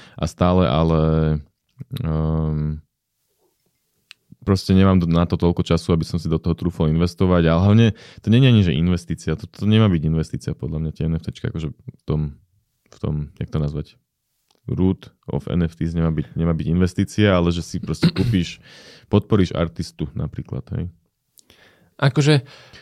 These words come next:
Speaker 2: nechcem sa k tomu vyjadrovať, lebo moc to neviem, ale jednu, iba jednu vec poviem a to, že, a,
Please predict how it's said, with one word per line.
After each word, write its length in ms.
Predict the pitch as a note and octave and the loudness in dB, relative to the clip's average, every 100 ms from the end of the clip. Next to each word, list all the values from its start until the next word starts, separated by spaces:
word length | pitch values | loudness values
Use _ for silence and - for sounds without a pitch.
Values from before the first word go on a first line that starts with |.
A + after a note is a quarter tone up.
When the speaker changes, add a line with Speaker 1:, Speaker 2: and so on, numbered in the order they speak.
| - | 0
Speaker 2:
nechcem 320 | D#3 D3+ E3+ | 4 6 6
sa 80 | D#3 | 4
k 60 | |
tomu 180 | D#3+ D3+ | 4 4
vyjadrovať, 400 | B2+ B2+ C#3 C#3+ | 4 4 6 6
lebo 140 | B2+ A#2 | 6 4
moc 240 | A#2+ A#2+ | 2 2
to 80 | - | 2
neviem, 240 | A#2 A2 B2+ | 2 4 4
ale 220 | A2+ A2 | 2 2
jednu, 240 | A#2+ B2+ | 2 2
iba 80 | B2+ | 4
jednu 220 | A#2 A#2+ | 4 4
vec 160 | A#2 A#2 | 2 -2
poviem 320 | F#2+ G#2 B2 | -4 0 0
a 80 | A2+ | 0
to, 240 | - A#2 | 0 0
že, 240 | A#2+ A#2+ A2+ - - - _ _ _ | 2 2 0 -4 -20 -20 _ _ _
a, 560 | - A#2 A2+ G#2+ G#2+ | -2 0 2 2 0